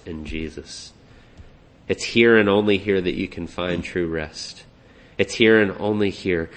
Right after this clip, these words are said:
that we can, uh, s-, lay down, uh, our seeking to make ourselves righteous, our comparisons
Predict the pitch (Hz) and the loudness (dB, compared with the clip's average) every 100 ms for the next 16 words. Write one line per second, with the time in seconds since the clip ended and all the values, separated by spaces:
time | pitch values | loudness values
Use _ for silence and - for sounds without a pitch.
0 | - - - - 101 110 - 92 - - | -18 -18 0 2 4 2 0 -2 -6 -18
1 | - - 104 92 95 92 - - - - | -20 -4 -2 0 -2 -4 -8 -8 -8 -10
2 | - 120 113 117 120 107 104 101 92 90 | -2 2 6 6 6 4 2 0 -2 -6
3 | 87 - - - - 78 65 107 - - | -12 -14 -10 -10 -10 -12 -4 -2 -2 -2
4 | - 127 - 104 95 90 98 95 - 92 | 0 0 0 -2 -2 0 0 -2 -6 -6
5 | - 92 98 95 87 90 - 76 - - | -4 -4 -4 -2 0 0 -4 -10 -10 -14
6 | - 98 95 95 87 - 107 101 92 - | -6 -4 -4 -8 -10 -6 0 0 0 -6
7 | 78 82 - | -14 -16 -20